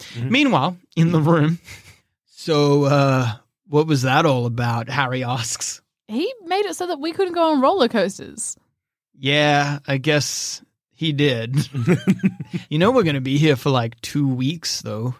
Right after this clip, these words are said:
Speaker 3: Yeah, only two weeks. I don't live at a roller coaster place at home. Theme park. See, it's so new to me.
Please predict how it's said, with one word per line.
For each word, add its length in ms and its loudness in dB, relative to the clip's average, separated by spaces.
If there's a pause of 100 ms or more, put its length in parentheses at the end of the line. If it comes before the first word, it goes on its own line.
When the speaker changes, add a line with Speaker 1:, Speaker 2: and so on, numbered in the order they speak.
(160)
Speaker 3:
Yeah, 220 0 (180)
only 420 0
two 320 -2
weeks. 560 -4 (300)
I 140 4
don't 220 0
live 520 -2 (240)
at 160 0
a 40 -2
roller 340 2
coaster 340 0
place 600 -6 (180)
at 140 -2
home. 480 -2 (800)
Theme 180 2
park. 360 0 (220)
See, 180 2
it's 200 2
so 120 6
new 260 2
to 60 0
me. 360 4